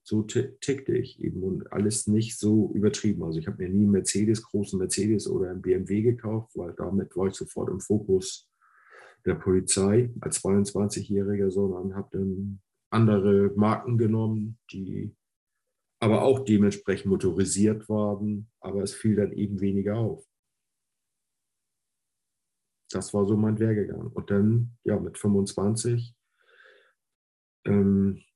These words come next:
ich, wie es, es ging klar ums Geld, ganz klar. Es geht immer ums Geld. Aber wenn man Auseinandersetzungen im kriminellen Milieu hat, kann man ja schlecht zur Polizei gehen und sagen, "Hier, der wollte die gestohlenen Sachen nicht bezahlen,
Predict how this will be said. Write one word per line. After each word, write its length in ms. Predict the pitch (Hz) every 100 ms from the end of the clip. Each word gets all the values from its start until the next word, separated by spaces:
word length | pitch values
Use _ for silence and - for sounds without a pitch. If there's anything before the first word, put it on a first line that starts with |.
| -
ich, 360 | - 117 - -
wie 140 | 104 104
es, 520 | - - - - - - - - _ _ _ _ _ _
es 160 | - -
ging 260 | 120 117
klar 280 | 113 104 113
ums 200 | 98 -
Geld, 400 | 104 127 - -
ganz 240 | - 87
klar. 360 | - 101 110 117
Es 80 | -
geht 180 | - 95
immer 180 | 98 101
ums 220 | 113 117
Geld. 380 | 110 117 117 - _ _ _ _ _ _ _ _ _ -
Aber 220 | - 98 95
wenn 120 | 104
man 180 | 107 -
Auseinandersetzungen 1000 | 98 - 98 123 117 110 196 - 98
im 120 | - 95
kriminellen 540 | - 98 95 101 101
Milieu 380 | 101 95 107 110
hat, 260 | 110 107 -
kann 140 | 95
man 100 | 95
ja 80 | 92
schlecht 260 | - 95
zur 140 | - -
Polizei 460 | 98 95 - 98
gehen 220 | 110 110 95
und 120 | 98
sagen, 300 | 95 95 90
"Hier, 300 | 95 90 - _
der 200 | 92 90
wollte 300 | 95 92 98
die 140 | 90 92
gestohlenen 440 | 95 - 98 90
Sachen 260 | 113 110 98
nicht 160 | 80
bezahlen, 500 | 80 78 80 92 107